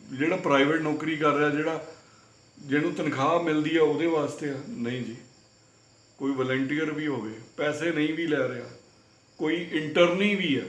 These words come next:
ਕੋਲਕਾਤਾ ਦੇ ਵਿੱਚ ਜਿਸ ਤਰ੍ਹਾਂ ਜੂਨੀਅਰ ਡਾਕਟਰ ਦੇ ਨਾਲ ਹੋਇਆ। ਬਿਲਕੁਲ,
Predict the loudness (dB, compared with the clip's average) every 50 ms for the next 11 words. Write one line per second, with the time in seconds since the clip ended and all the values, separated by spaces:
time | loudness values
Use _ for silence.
0 | -10 -16 -20 -20 _ _ _ _ _ -12 -8 -8 -6 -4 -4 -4 -4 -2 -2 0
1 | 0 2 0 0 -2 -2 -4 -2 -2 -2 -2 -2 -2 0 0 0 -2 -2 0 2
2 | 2 2 2 0 -2 -4 -6 -8 -8 -6 -6 -4 -4 -4 -4 -6 -6 -6 -8 -8
3 | -10 -14 -20 -20 _ _ _ _ _ _ _ _ _ _ _ _ _ _ _ _
4 | _ _ _ _ _ _ _ _ _ _ _ _ _ _ _ _ _ _ _ _
5 | -10 -6 -6 -6 -4 -4 -2 -2 -2 -2